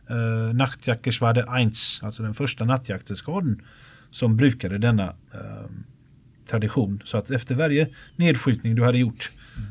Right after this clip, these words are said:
Speaker 1: så fick du en, en liten silverpokal stor
Speaker 2: Mm.
Speaker 1: som ett, ja.
Speaker 2: Ja. Ja, om man ska säga, om det, det ser ut som ett, man skulle kunna säga att det ser ut som ett litet snapsglas i
Speaker 1: Ja,
Speaker 2: silver.
Speaker 1: precis.
Speaker 2: Och det skulle motsvara ungefär en sexa,
Speaker 1: Ja,
Speaker 2: det här.
Speaker 1: ungefär,
Speaker 2: Eh,
Speaker 1: ja.
Speaker 2: sex centiliter skulle den här rymma,
Speaker 1: Mm.
Speaker 2: skulle jag tro.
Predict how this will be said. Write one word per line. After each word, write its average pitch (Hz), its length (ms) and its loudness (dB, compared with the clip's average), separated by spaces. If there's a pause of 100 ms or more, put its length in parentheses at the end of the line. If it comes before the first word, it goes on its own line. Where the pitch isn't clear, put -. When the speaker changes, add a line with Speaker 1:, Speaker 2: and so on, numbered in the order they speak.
(140)
Speaker 1:
så 127 180 -6
fick 131 200 -4
du 113 100 -4
en, 113 160 -6
en 120 220 -4
liten 120 240 0
silverpokal 107 1000 2
stor 117 200 -2
Speaker 2:
Mm. 95 200 -2
Speaker 1:
som 101 200 -6
ett, 98 60 -12 (520)
ja. 120 140 -6
Speaker 2:
Ja. - 180 -12 (340)
Ja, 104 80 -4
om 107 120 -6
man 113 140 0
ska 117 160 -4
säga, 101 340 -2
om 104 280 -6
det, 107 260 -4
det 113 200 -4
ser 123 120 -4
ut 104 80 -6
som 120 120 -4
ett, 113 160 -6
man 117 120 0
skulle 120 180 -2
kunna 120 160 -2
säga 113 160 -2
att 101 60 -4
det 110 100 -8
ser 113 100 -4
ut 98 100 -6
som 104 80 -8
ett 98 100 -8
litet 104 220 -10
snapsglas 104 580 -6
i - 100 -8
Speaker 1:
Ja, 190 120 6
Speaker 2:
silver. 104 320 -4
Speaker 1:
precis. 151 420 2
Speaker 2:
Och 98 140 -6
det 107 80 -6
skulle 110 240 -2
motsvara 107 340 -4
ungefär 98 200 -8
en 95 80 -6
sexa, 104 480 -6 (140)
Speaker 1:
Ja, 190 140 6
Speaker 2:
det 110 80 -2
här. 92 320 -4
Speaker 1:
ungefär, 123 520 0
Speaker 2:
Eh, 90 60 -10
Speaker 1:
ja. 90 120 -6
Speaker 2:
sex - 260 -2
centiliter 98 480 -6
skulle 98 220 -8
den 95 100 -6
här 92 120 -4
rymma, 92 240 -8
Speaker 1:
Mm. 90 200 -12
Speaker 2:
skulle 110 280 -4
jag 90 140 -16 (100)
tro. - 240 -12